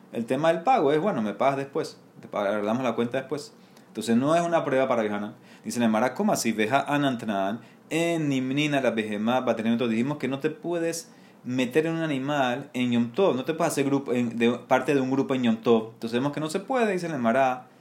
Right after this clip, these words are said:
Shani Aja, que van de Ragil Etzlo, que Mandimne Bemi Karadami. Como ya es un tipo que cada año se metía con ellos, entonces es como que ya lo metieron. Ellos sabían que él iba a venir,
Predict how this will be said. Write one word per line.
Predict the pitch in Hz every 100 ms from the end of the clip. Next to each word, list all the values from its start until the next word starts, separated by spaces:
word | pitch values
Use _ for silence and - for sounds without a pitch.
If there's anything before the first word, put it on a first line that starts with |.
| -
Shani | - 180 139 113
Aja, | 123 120 113 113 - -
que | -
van | 156 113
de | 104
Ragil | 92 98 90
Etzlo, | 92 147 147 143 143 - -
que | - 95
Mandimne | 117 120 101 104 113
Bemi | 101 104 101 -
Karadami. | 92 92 92 87 87 90 - - -
Como | 113 113
ya | 120 151
es |
un | 156
tipo | 151 160 156
que | 120 -
cada | 143 143 143 135 135 147 151
año | 151 143 127 120 107 95 87 - -
se | - 107
metía | 104 104 127 -
con | 107 156
ellos, | 233 208 190 190 185
entonces | 139 151 147 151 -
es | 160 165 160 - - -
como | 117 113 107
que | 107 107
ya | 123 127 - 117
lo | 113 120 127 127 123
metieron. | 110 110 104 - - 113 123 113 113
Ellos | 139 135
sabían | 113 117 131 131
que |
él | 117
iba | 127
a | 143
venir, | 196 254 247